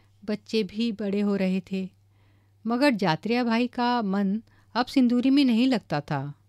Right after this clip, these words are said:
उन्हें तो बस अपने खेड़ी गांव की याद सताती रहती। पर अब खेड़ी था कहाँ? खेड़ी और आसपास के इलाके में था एक बहुत बड़ा बांध और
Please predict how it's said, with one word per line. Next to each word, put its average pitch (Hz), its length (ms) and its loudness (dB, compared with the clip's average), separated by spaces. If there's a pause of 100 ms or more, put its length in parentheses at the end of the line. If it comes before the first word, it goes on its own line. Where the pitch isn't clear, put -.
(580)
उन्हें 254 280 4
तो 247 140 0
बस 202 260 -2
अपने 202 460 -2 (320)
खेड़ी 262 400 2
गांव 196 240 0
की 202 240 -2
याद 208 360 0 (260)
सताती 233 540 -2
रहती। 156 520 -4 (580)
पर 226 340 0 (380)
अब 226 240 -4
खेड़ी 208 360 0
था 208 280 -4
कहाँ? 190 500 -4 (800)
खेड़ी 220 520 0
और 185 240 -6
आसपास 214 580 -2
के 214 200 -2
इलाके 175 360 0
में 226 140 0
था 185 340 -4 (460)
एक 247 320 0
बहुत 233 260 2
बड़ा 190 360 0
बांध 180 440 0 (560)
और 214 340 2